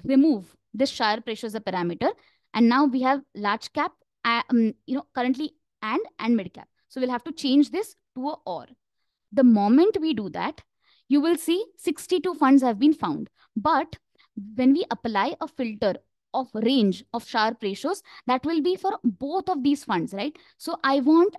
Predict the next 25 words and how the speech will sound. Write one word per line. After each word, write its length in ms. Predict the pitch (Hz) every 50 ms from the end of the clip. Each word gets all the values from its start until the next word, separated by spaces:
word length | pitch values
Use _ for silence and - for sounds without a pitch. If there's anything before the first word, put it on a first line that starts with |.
| - _ _
large 440 | 196 214 202 196 226 285 285 - -
cap 220 | - 349 349 -
funds 360 | - - 320 349 466 466 - _ _ _ _ _ _ _ _
as 240 | 247 262 226 190 233
well 200 | 226 269 311 381
as 160 | 392 359 277
mid 280 | 262 269 285 311 311 -
cap 240 | 311 294 - _
funds 380 | _ - 160 208 285 359 - - _ _ _ _ _ _ _ _ _ _ _ _ _ _ _ _ _ _ _ _ -
who 80 | 381
fall 460 | 370 - _ - 254 254 294 349 370 277
between, 500 | 196 254 - - - 262 269 302 330 403 440 415 _ _ _ _ _ _ _ _ _ _ _ _ _ _ _ _ _ _ _ _ _ _ _
um, 180 | 233 233 247 262
Sharpe 380 | - - 311 269 285 330 294
ratio 300 | 302 294 294 269 - 330 311 -
of 160 | 311 277 - _
point 280 | 262 254 277 302 294
four 240 | - 320 311 311 302
zero 300 | 262 269 302 294 359 427 480 _ _ _
to 80 | 359 370
point 360 | - - 277 262 277 285 285
seven 280 | - - 220 214 226 220
five, 240 | - 202 - - _ _ _ _ _ _ _ _ _ _ -
right? 200 | 214 254 339 -
Therefore, 520 | 240 190 214 214 254 - - 285 302 403